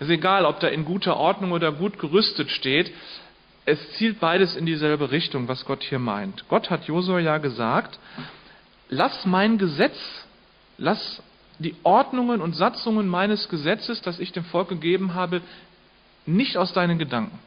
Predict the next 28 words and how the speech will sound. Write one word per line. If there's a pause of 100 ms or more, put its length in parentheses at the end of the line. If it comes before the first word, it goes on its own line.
(360)
Beschäftige
dich
damit
Tag
und
Nacht,
rede
darüber, (420)
denke
darüber
nach,
lies
darin. (2500)
Da
ist (100)
Ordnung
drin (420)
und (500)
meine
Satzungen
und
Ordnungen
und
Gesetze
sollen
dein
Denken
prägen.